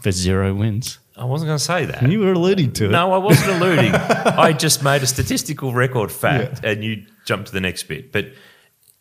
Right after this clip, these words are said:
Speaker 2: it, it's, there's been a few close calls, like, really close calls.
Speaker 1: Mm.
Speaker 2: A, a couple of podiums that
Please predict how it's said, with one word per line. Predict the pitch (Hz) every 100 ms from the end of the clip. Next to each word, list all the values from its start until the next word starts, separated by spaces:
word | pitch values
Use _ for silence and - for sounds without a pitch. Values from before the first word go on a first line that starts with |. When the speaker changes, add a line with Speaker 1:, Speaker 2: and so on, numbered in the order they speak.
| -
Speaker 2:
it, | 151 139
it's, | 135 - -
there's | 143
been | 123 147 143
a |
few | 123 127 123 - - -
close | 123 110 -
calls, | - 95 76 80
like, | 92 87 - _ _ -
really | 117 117 104 95
close | - 82 -
calls. | - 78 -
Speaker 1:
Mm. | 123 104 87 90 82
Speaker 2:
A, | 117 123 - - - - _ _ _ -
a |
couple | - 135 117
of | 110
podiums | 120 110 110 104 101
that | 92 92